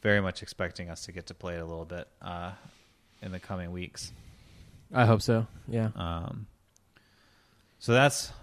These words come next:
Speaker 1: absolutely my favorite game. It's Tessa's favorite game. I think it's yours, Rogers, like all of us. Um,
Speaker 2: Yeah.
Speaker 1: and, uh,
Speaker 2: And they keep putting out expansions for it. Like, they're still putting out expansions for it.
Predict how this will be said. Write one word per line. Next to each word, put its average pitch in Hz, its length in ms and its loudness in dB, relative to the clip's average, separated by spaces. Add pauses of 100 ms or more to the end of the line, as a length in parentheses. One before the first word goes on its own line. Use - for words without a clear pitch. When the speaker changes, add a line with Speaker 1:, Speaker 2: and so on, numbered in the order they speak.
(120)
Speaker 1:
absolutely 113 680 4
my 104 220 4
favorite 95 320 0
game. 95 260 -2
It's 87 100 -12
Tessa's 90 340 -6
favorite 87 280 -4
game. 87 280 -6
I 82 100 -8
think - 240 -12
it's - 180 -10
yours, 85 340 -4
Rogers, 85 440 -4
like 85 160 -6
all 90 200 0
of 85 80 -4
us. - 460 -8
Um, 87 480 -6 (360)
Speaker 2:
Yeah. 110 220 0 (400)
Speaker 1:
and, 87 320 -4
uh, 82 380 -2 (1400)
Speaker 2:
And - 80 6
they 139 60 10
keep 226 160 4
putting 214 160 8
out 139 100 10
expansions 107 480 2
for 95 160 0
it. 65 60 0
Like, 98 120 -2
they're 123 100 2
still - 180 4
putting 117 180 4
out 90 140 0
expansions - 500 -6
for - 160 -8
it. - 100 -10